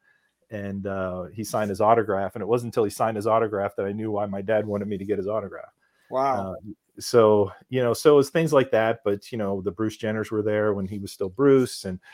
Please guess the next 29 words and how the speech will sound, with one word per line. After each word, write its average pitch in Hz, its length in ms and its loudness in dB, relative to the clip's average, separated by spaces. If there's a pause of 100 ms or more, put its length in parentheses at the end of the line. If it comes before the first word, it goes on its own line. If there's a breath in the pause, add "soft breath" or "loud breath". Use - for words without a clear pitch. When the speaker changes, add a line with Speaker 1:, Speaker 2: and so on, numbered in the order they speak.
(100)
Speaker 2:
<laughs> 226 140 2
Speaker 1:
and, 107 300 0
you 110 100 -6
know, 107 160 2
the, 104 260 2
all 123 260 6
the 113 120 -2
different 113 400 -2
things 117 460 -2
of 101 160 -2
the 98 80 -6
people 117 320 -4
that 107 120 -2
I 101 140 0
met 110 560 -2 (140)
that 104 240 -6
were 101 80 -6
celebrities, 104 720 -4
mostly 147 300 -2
in 107 60 -4
the 104 60 -6
track - 360 -6
world, 104 280 -2
but 156 120 -2
in 139 100 -4
other 107 240 0
sports - 400 -10
as 87 120 -16
well. - 340 -18